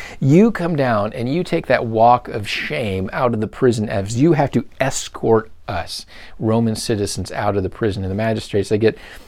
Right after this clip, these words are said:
flustered and upset. He says, "Man, you gotta leave. You go, get out of town. We don't wanna see you anymore." You see, this is, this is the life of Paul. Go preach the gospel, start out in a new town,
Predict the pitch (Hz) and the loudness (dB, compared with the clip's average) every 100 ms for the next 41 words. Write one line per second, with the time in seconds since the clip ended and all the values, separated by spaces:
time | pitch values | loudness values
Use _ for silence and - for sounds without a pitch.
0 | - - 196 147 - 127 110 101 - 123 | -20 -8 2 2 2 0 0 -4 2 2
1 | 110 - - - - 110 131 120 139 120 | 2 -2 -20 -16 -6 0 2 4 6 6
2 | 107 110 92 104 127 117 120 107 98 104 | 4 2 2 2 0 4 6 8 6 2
3 | 127 120 113 - 107 107 104 123 117 107 | 4 4 2 0 0 2 2 0 0 -2
4 | 101 - - 104 95 92 92 - - - | -2 -4 -4 -2 2 0 -2 -10 -18 -18
5 | - 113 107 101 95 87 90 127 - 143 | -4 0 2 2 2 2 2 0 -2 0
6 | 147 208 196 - 185 190 294 202 147 147 | 2 2 -2 -2 2 2 6 8 10 8
7 | 170 - 185 135 - - - - _ - | 6 6 8 8 4 -10 -20 -20 _ -20
8 | - - - - - - 143 143 135 - | -20 -20 -20 -20 -6 2 4 6 2 4
9 | 135 135 131 127 95 - 190 151 143 147 | 6 6 6 6 4 4 4 8 8 6
10 | 131 131 123 156 135 113 | 2 2 2 4 4 4